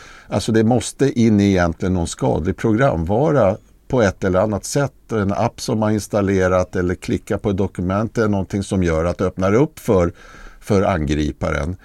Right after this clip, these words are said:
Och, eh, men det är svårt med de här, särskilt när det är andra faktorer bakom. Då säger jag ju allt det här, och att det är det här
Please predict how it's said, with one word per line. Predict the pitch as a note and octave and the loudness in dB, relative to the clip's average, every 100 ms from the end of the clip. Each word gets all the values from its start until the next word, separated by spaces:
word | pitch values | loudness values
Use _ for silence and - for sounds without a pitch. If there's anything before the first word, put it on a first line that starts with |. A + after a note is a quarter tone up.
| - - - - | -20 -20 -20 -12
Och, | - A2 G2+ _ A2+ | 0 0 0 _ 0
eh, | G#2+ G2+ G2 G2 F#2+ F#2+ | 2 4 4 4 4 4
men | G2 A2 | 4 2
det | A#2 | 2
är | |
svårt | A#2 D3+ C3+ - - | 0 2 2 0 -2
med | G#2+ | 0
de | G2 F2+ | 2 2
här, | F#2+ F#2 | 2 0
särskilt | - B2+ G#2+ D3 C3 | 2 0 2 0 0
när | A#2 G#2+ | 0 0
det | A2 - | 0 -2
är | A#2+ C#3 G#2+ | -2 0 0
andra | F#2+ F#2+ F#2 | 0 2 0
faktorer | - F#2 - F#2 F#2 | -2 -6 -2 0 2
bakom. | F#2 G#2+ E2+ - A2+ E2 F#2+ | 2 0 0 0 -2 0 -2
Då | A2 | -4
säger | - A2+ D#3 D3 | -2 2 4 4
jag | G2+ | 2
ju | D2+ | 0
allt | C2+ D2 - | -6 -8 -8
det | |
här, | D#2 D#2 E2 | -6 -4 -4
och | F#2 | -6
att | - | -4
det | G#2 - | -6 -2
är | C3+ D3 | 0 2
det | G2+ | 2
här | E2+ D#2+ E2 E2+ - | 0 0 -2 -4 -6